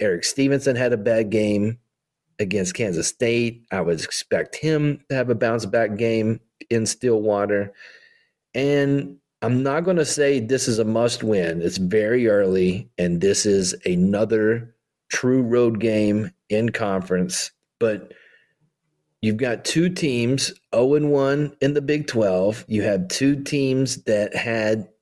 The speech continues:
a double-digit lead in their first Big twelve game and ended up losing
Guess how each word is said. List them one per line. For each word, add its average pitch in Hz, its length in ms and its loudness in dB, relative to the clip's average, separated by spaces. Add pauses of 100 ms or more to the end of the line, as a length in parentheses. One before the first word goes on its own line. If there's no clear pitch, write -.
(240)
a 104 80 0
double-digit 113 760 0
lead 107 540 0 (600)
in 110 140 0
their 101 140 2
first 123 400 -2
Big 110 180 -2
twelve 107 380 0
game 101 560 0
and 101 120 0
ended 101 220 2
up 92 180 0
losing 107 640 0